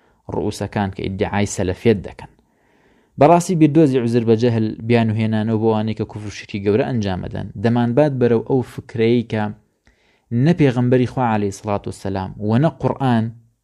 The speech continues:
بە هۆکاری قام-، بە هۆ-، بە هۆکاری ئقا-، ئیقامە حوجە نەزانرێت. یعنی دەمانبا بەرەو ئەو فکرەی کە قورئان و هاتنی پێغەمبەر عەلەیهی سڵات و سەلام بە هۆکاری ئیقامە حوجە نەزانین. پێمان وابێ هێشتا ئیسلام و تەوحید نەگەیشتوتە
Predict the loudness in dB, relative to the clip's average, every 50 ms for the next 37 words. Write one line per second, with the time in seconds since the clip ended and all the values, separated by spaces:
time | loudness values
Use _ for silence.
0 | _ _ _ _ _ _ _ _ _ _ _ _ 2 4 4 4 4 2 2 2
1 | 2 0 -2 -4 -4 -4 -4 -4 -6 -10 -14 -12 -10 -10 -6 -4 -4 -6 -4 -6
2 | -8 -4 0 2 2 2 2 0 -2 -2 -2 -4 -4 -6 -6 -6 -6 _ _ _
3 | _ -14 -8 -4 -2 -2 -2 -2 -4 -6 -8 -8 -2 0 0 2 0 0 -4 -10
4 | _ _ _ _ _ _ _ -2 2 4 4 4 4 4 2 -2 -6 -8 -12 -14
5 | -10 -6 -4 -2 -2 0 0 0 2 2 2 0 0 0 2 2 2 2 2 2
6 | 2 2 0 -2 -4 -6 -6 -10 -6 -2 0 0 0 0 -4 -8 -10 -8 -4 -2
7 | 0 0 0 -2 -2 0 0 0 0 0 0 0 -2 -2 -4 -8 _ _ _ _
8 | _ _ _ _ _ _ -6 -2 2 2 2 2 0 -2 -2 -2 0 2 2 2
9 | 2 2 2 2 4 4 4 4 2 2 2 2 2 2 2 0 -2 -2 0 0
10 | -2 -2 -6 -8 -6 -4 -4 -2 -2 -2 -2 -4 -6 -8 -12 -16 _ _ _ _
11 | _ _ _ _ _ -14 -12 -6 0 2 2 4 6 4 4 2 0 -2 0 0
12 | 2 0 0 -2 -2 -2 -2 -2 -2 -2 -4 -4 -2 -2 0 0 0 -2 -4 -6
13 | -10 -14 -20 _ _ _ -4 -2 0 0 0 2 2 2 4 4 2 2 2 2
14 | 2 2 2 0 -2 -4 -2 -2 -2 -4 -4 -4 -4 -4 -4 -2 -2 -2 0 0
15 | -2 -4 -6 -8 -10 -10 -10